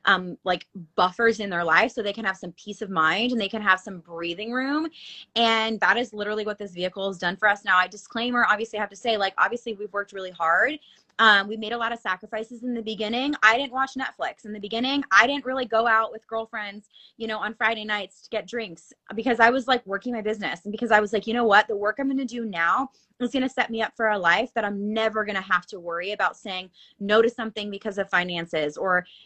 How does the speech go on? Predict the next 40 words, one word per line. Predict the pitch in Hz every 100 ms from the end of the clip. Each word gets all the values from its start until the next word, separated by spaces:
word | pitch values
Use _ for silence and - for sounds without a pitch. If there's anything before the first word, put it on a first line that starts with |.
| -
you | 208
know, | 196
I | 190
can't | 294 233
come | 254
see | 226 254
my | 233
family | 233 233 214 214
because | 202 208 202
we | 208
can't | 233 202
afford | 190 196 185
it." | 165
Like, | 175 185
I, | 214 220 214
now | 226 240 285 339 - _ _ -
I | 269
can, | 349 262
like, | 277 277 _ _ -
we're | 294
going | 294 285
to | 285
see | 233
family. | 220 339 339 330 330 320 311 _
We | 240
have | 277 240
all |
these | 240 240
vacations. | 240 - 311 330 277
We | 277
actually | 277 330
just | 285 262
booked | 269 262
a | 269
trip. | 277 247
We're | 254
taking | 285 247 240
my | 247
parents. | 247 262 233
We | 240